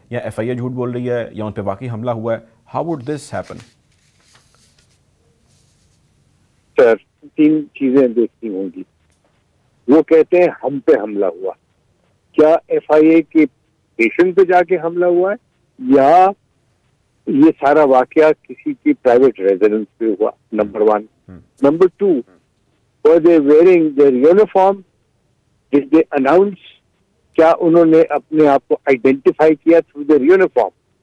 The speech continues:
Speaker 1: हम्म।
Speaker 2: याद रखिए, कार्य सरकार में आप uniform पहनेंगे तो वो कार्य सरकार पे आप जा सकते हैं, बगैर uniform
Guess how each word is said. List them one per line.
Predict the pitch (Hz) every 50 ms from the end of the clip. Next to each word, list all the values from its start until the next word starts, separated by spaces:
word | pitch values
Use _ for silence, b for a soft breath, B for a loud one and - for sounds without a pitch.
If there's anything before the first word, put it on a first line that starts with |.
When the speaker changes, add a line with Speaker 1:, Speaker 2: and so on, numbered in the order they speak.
| _ _ -
Speaker 1:
हम्म। | 101 87 _ _ - 127
Speaker 2:
याद | 143 170 190 196
रखिए, | 202 196 180 _ - - 185 180 185 180 170 _ _ _ _ _ _ _ _
कार्य | - 135 139 151 165 180
सरकार | - - - 143 120 - 143 139 147 156 151 151
में | 156 156 156 156 - _ - 135
आप | 131 135 139 147 147 139 _ _ _ - - 180 160 _ _ _ _ _ _ _ _ _ - -
uniform | 147 175 196 180 - 180 175 165 143
पहनेंगे | - 123 117 127 147 180 214 220 202 202 196 180 _ _ _ _ _ _ _ _ -
तो | - 160
वो | 147 139 _ - 156 135 165 147
कार्य | - 147 143 143 135
सरकार | - - 143 117 - 131 123 127 120
पे | 117 123
आप | 120 113 104
जा | 101 104 101 110
सकते | - - 120 _ _ - 127 117
हैं, | 117 131 131 _ _ _ _ _ _ _ _
बगैर | 107 117 117 - 127 127 120 110
uniform | 110 117 113 117 - - 117 113 117